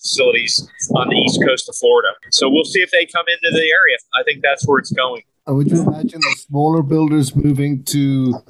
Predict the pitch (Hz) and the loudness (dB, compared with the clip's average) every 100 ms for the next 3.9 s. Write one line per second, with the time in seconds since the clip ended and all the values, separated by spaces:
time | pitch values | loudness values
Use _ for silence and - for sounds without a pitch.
0 | - - - - 139 139 135 127 120 - | -20 -6 -4 0 0 2 0 0 -2 -4
1 | - 139 135 123 127 139 143 147 160 143 | -2 0 0 0 0 0 0 0 -2 -2
2 | - - - 135 139 135 143 135 180 151 | -10 -10 -2 0 0 -2 0 2 4 2
3 | 151 135 120 - 143 127 151 160 - | 2 0 -2 -6 -10 -4 -2 0 -2